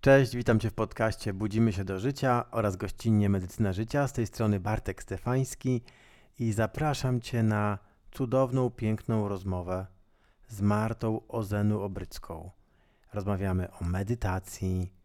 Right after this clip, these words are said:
o zen coachingu, o uważności, o tym, gdzie jesteś, kiedy zaczyna się ten moment, ta chwila uważności, którą wchodzisz w medytację.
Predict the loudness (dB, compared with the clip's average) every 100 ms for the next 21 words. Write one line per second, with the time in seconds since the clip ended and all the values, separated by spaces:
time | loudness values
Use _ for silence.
0 | _ _ _ -12 -8 -8 -8 -10 -8 -4
1 | -2 -2 -2 -6 -4 -4 -2 -2 -4 -6
2 | -8 -12 _ _ _ _ -10 -6 -6 -6
3 | -8 -4 -4 -4 -10 -8 -8 -8 _ _
4 | _ _ _ _ _ -14 -4 2 2 2
5 | -4 _ _ _ _ _ _ -14 -12 -6
6 | -6 -6 -6 -8 -6 -6 -6 -10 -20 _
7 | _ _ -10 -8 -4 -4 -4 -4 -4 -4
8 | -8 -6 -4 -2 -2 -2 -2 -4 -6 -8
9 | -10 -8 -6 -6 -6 -6 -12 _ _ _
10 | _ _ _ _ _ _ _ _ -10 -8
11 | -4 -4 -4 -6 -10 -8 -8 -12 _ _
12 | _ _ -10 -8 -8 -8 -8 -6 -4 -4
13 | -6 -10 -10 -14 -14